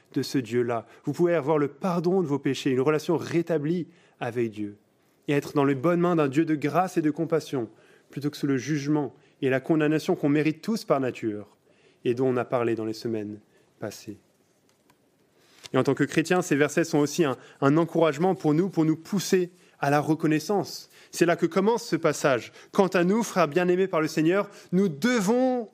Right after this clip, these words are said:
continuellement rendre grâce à Dieu. » Paul dit, « Nous devons rendre grâce à Dieu. » C'est, c'est presque une obligation,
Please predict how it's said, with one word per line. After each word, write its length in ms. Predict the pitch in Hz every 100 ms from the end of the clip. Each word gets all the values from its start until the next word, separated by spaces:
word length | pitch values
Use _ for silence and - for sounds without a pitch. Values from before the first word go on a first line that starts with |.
| -
continuellement 800 | 233 226 220 208 175 170 170 175
rendre 380 | 139 170 156
grâce 520 | 151 135 127 127 - - _ _
à 120 | - 139
Dieu. » 360 | 127 156 131 - _ _ _ _ _ _ _ -
Paul 160 | 147 143
dit, « 200 | 185 180 - 156
Nous 180 | 175
devons 680 | 147 120 208 214 180 226 160 - _ _ -
rendre 400 | - 156 151 151
grâce 380 | 143 147 147 160
à 100 | 143
Dieu. » 160 | 180
C'est, 160 | 170 147 -
c'est 120 | -
presque 260 | - 214 -
une 180 | 180 196
obligation, 720 | 202 202 190 - 240 220